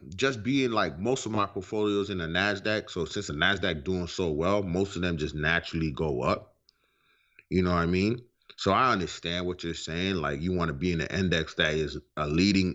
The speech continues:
indicator. You know, you wanna be an index that, that's in the forefront. I get that. Um, but, like, I'm starting to see, like, it, I, this might be the shift. I don't know if this is the shift that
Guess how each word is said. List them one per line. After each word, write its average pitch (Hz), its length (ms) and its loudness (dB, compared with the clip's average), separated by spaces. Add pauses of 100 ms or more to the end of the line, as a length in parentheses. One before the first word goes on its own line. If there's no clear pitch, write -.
indicator. 101 640 2 (840)
You 78 140 -2
know, 87 160 2
you 90 120 2
wanna 95 220 2
be 87 180 2
an 82 80 -2
index 90 300 0
that, 85 220 0 (100)
that's 87 220 -4
in 80 80 -2
the 65 80 -6
forefront. 92 720 0
I 76 100 -4
get 78 360 0
that. 107 280 0 (760)
Um, 76 760 -2 (920)
but, 87 300 2
like, 98 180 4
I'm 131 100 4
starting 110 320 2
to - 80 -8
see, 98 240 0
like, 87 280 0 (280)
it, - 500 0
I, 98 100 2
this 143 340 2
might 127 260 2
be 107 140 -2
the 87 100 -2
shift. 107 480 -2
I 117 140 0
don't 135 80 -2
know 120 120 -2
if 113 100 -12
this 110 180 -6
is 95 160 -6
the 82 180 -6
shift - 380 -2
that 90 300 -2